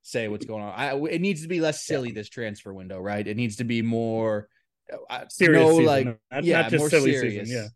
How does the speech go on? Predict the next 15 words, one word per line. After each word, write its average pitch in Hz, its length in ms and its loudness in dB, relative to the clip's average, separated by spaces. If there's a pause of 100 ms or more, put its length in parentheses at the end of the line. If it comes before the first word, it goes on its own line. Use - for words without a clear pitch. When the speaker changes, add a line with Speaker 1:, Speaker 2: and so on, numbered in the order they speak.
Speaker 1:
more 175 180 -2
serious 160 580 0
season 107 460 -10
for 104 380 -6
Chelsea. 104 480 -8
Like, 95 260 -12
if 107 140 -10
you 165 240 2
saw 160 420 2
only, 139 260 0
like, 117 180 -2
Speaker 2:
Um, - 160 -10
Speaker 1:
seven 127 360 -4
fab 117 380 -4
tweets 139 480 -10